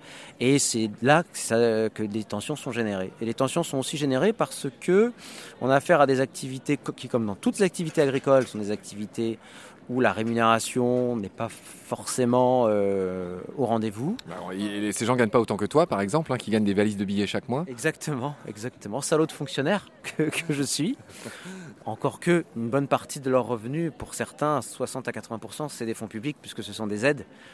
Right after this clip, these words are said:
Speaker 1: aussi. Alors, bien sûr, loin de moi l'idée de dire que ce sont des fonctionnaires, c'est pas ça, mais c'est qu'en, en fait, on arrive dans des systèmes où les agriculteurs, en France en général, n'arrivent souvent plus à,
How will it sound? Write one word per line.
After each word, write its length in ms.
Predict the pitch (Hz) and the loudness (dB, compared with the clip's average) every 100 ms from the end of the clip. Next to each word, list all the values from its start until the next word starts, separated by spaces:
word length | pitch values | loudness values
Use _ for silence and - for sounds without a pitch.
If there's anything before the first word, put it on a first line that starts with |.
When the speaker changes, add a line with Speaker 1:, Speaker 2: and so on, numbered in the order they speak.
| - | -12
Speaker 1:
aussi. 240 | 98 - | -6 4
Alors, 180 | 143 95 - | 4 4 -4
bien 80 | 95 | -10
sûr, 160 | - - - - | -6 -6 -8 -10
loin 240 | 110 120 147 | -2 2 4
de 60 | |
moi 120 | 143 | 4
l'idée 220 | 151 131 135 | 4 2 0
de 60 | |
dire 180 | 127 151 | 2 2
que 80 | - | 2
ce 100 | 147 | -2
sont 140 | 135 | -2
des 100 | 135 | -4
fonctionnaires, 520 | - 117 - 104 151 131 - - - | -4 -8 -6 -4 -4 -4 -10 -18 -8
c'est 140 | 113 | -2
pas 120 | 113 | -2
ça, 180 | - 180 | 0 0
mais 60 | 156 | 0
c'est 160 | - | -2
qu'en, 180 | 131 127 | -4 -4
en 80 | 127 | -6
fait, 260 | 104 160 131 107 - - - | -2 0 0 -2 -6 -20 -12
on 80 | 101 | -2
arrive 260 | 120 139 151 | 2 2 2
dans 140 | 123 | 0
des 80 | 120 | -2
systèmes 500 | - 120 165 180 147 - | -4 2 6 6 4 -2
où 260 | 180 196 185 | -2 0 0
les 200 | 127 117 | 0 2
agriculteurs, 460 | 113 110 104 151 - | 0 -4 2 2 2
en 100 | 120 | -4
France 380 | 123 202 208 - - | -2 0 0 -2 -10
en 60 | |
général, 580 | 117 120 117 135 208 143 - - - - - | -6 -4 0 0 0 -2 -6 -18 -20 -14 -2
n'arrivent 240 | 120 120 | 0 0
souvent 260 | - 131 135 | -2 -4 -4
plus 360 | - 170 170 | -2 -2 4
à, 420 | 135 110 107 98 | 4 4 2 -4